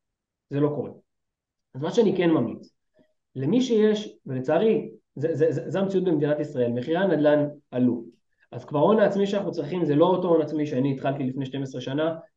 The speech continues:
עם, אה, שבעים אלף שקל אתה יכול להתחיל לעשות עסקה, או עם כמה עשרות אלפי שקלים אתה יכול לעשות עסקה.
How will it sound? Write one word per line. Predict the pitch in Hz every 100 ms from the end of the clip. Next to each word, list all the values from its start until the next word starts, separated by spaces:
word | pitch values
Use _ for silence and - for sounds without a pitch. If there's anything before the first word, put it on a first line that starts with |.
| _
עם, | 135 131
אה, | 131 127 127 127 127 123
שבעים | 127 147 147
אלף | 139
שקל | - 160
אתה | 127 123
יכול | 143
להתחיל | 131 147
לעשות | 127 127 127
עסקה, | - 160 160
או | 147
עם | 127 123
כמה | 123 147
עשרות | 135 135
אלפי | 127 127
שקלים | - 139
אתה | 123
יכול | 120
לעשות | 123 127
עסקה. | 107